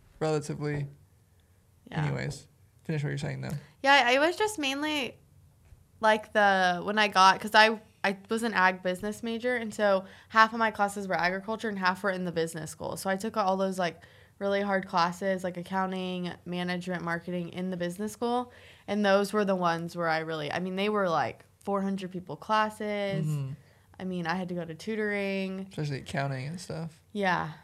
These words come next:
Speaker 1: Yeah.
Speaker 2: So, I mean, overall, I feel like the first two years were easy, but then once I started getting more into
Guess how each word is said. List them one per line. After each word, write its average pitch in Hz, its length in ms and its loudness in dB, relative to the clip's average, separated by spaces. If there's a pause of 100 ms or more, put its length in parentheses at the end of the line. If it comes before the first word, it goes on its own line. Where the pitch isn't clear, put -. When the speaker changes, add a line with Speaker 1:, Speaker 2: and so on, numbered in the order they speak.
(360)
Speaker 1:
Yeah. - 80 -16
Speaker 2:
So, 190 560 4 (280)
I - 40 4
mean, 247 120 4
overall, 196 840 10 (680)
I 240 80 2
feel 302 100 10
like 302 160 8
the 269 100 4
first 247 360 4
two 247 180 -2
years 254 320 2
were 254 100 0
easy, 220 420 -2
but 226 160 -4
then 190 180 -2
once 185 180 0
I 196 140 0
started 196 340 -2
getting 190 240 -4
more 180 160 -2
into 180 160 -6